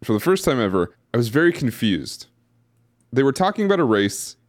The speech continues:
and they were getting ready for a race, and they were meeting up and all this stuff, and then they have to go to a second location.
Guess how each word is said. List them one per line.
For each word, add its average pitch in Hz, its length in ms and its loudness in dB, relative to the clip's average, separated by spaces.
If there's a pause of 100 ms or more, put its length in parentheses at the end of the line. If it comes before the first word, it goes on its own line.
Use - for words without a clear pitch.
(140)
and 104 140 -2
they 107 40 2
were 107 60 2
getting 156 220 0
ready 143 160 2
for 135 140 0
a 123 40 2
race, 98 300 2
and 104 80 -4
they 104 60 0
were 101 60 0
meeting 139 260 2
up 117 100 0
and 110 100 -4
all 95 100 0
this 92 120 -4
stuff, 92 220 -2 (420)
and 107 100 2
then 135 100 2
they 151 100 4
have 156 180 0
to 143 80 0
go 135 80 4
to 123 120 4
a 101 60 2
second 104 360 -2
location. - 560 -8